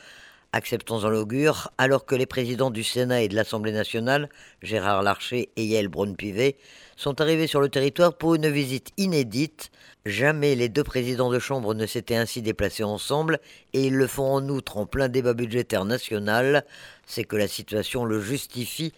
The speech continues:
et que le dossier calédonien requiert la mobilisation de toutes les institutions. On veut bien le croire. Ils viennent au chevet d'un territoire dévasté, ruiné, déchiré, ravagé par la violence insurrectionnelle,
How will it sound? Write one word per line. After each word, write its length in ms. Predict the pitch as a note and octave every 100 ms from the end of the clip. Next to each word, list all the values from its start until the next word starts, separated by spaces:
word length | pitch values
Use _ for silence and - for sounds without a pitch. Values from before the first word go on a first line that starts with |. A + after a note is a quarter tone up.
| - - -
et 120 | E3+
que 140 | E3 E3+
le 160 | D#3+
dossier 320 | D3 D3+ - D3
calédonien 540 | C#3 C3+ B2 C#3 D#3
requiert 440 | A2+ C#3 - D3
la 100 | B2
mobilisation 840 | A#2+ B2+ B2+ B2+ B2 B2+ - D#3+ C#3+ _ - -
de 180 | G2+ B2
toutes 420 | - - G3+ -
les 180 | D3 B2+
institutions. 880 | C3 - A#2+ - A2+ - C3 D3+ D3 _ _ _ -
On 140 | A2+
veut 160 | G2+ B2+
bien 180 | A2+ A2
le 60 |
croire. 840 | F#2+ - F#2+ E2 D2+ - - A#2 - _ - - - - -
Ils 120 | D#3+ D#3+
viennent 180 | F3+ D#3
au 80 | F3
chevet 320 | - E3+ E3+
d'un 140 | D#3 D3+
territoire 480 | D3+ D3+ - D3+
dévasté, 720 | A#2 C#3 D3+ C#3+ B2+ - C3+ A2
ruiné, 540 | A2+ D3 D3+ C#3+ B2+
déchiré, 760 | G2 D3 D3+ - D3 B2 C3+ A2+ - - -
ravagé 720 | F2+ G2 D#3+ D3 D3+ C3 D3
par 160 | C#3+ B2+
la 80 |
violence 380 | A#2 B2 B2+ A#2+
insurrectionnelle, 880 | A#2+ A2+ A#2+ A2+ B2+ A#2+ A2+ A2+ G#2+